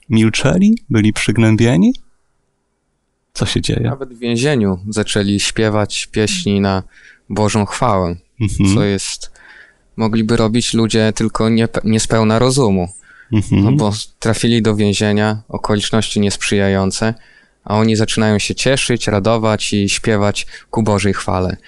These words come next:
Speaker 2: Więc widać tutaj tą moc pocieszyciela, który ich w trudnych sytuacjach pocieszył. I Pan Bóg zadziałał tutaj w niesamowity sposób, bo mury więzienne się rozleciały
Speaker 1: Mhm.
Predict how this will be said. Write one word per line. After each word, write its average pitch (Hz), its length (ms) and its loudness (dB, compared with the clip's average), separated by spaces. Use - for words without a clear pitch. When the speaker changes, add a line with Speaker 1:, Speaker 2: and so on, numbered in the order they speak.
Speaker 2:
Więc 101 200 0
widać 117 340 0
tutaj 113 360 0
tą 110 300 0
moc 110 540 0
pocieszyciela, 107 920 0
który 101 360 0
ich - 320 -2
w - 100 -16
trudnych 131 440 0
sytuacjach 113 680 -2
pocieszył. 98 680 -2
I 101 380 2
Pan 113 200 0
Bóg 104 180 0
zadziałał 104 440 2
tutaj 98 460 -2
w - 320 -16
niesamowity 101 880 0
sposób, 98 540 -4
bo 87 260 -2
mury 104 260 2
więzienne 101 520 2
się 92 420 -2
rozleciały 107 920 0
Speaker 1:
Mhm. 101 540 -2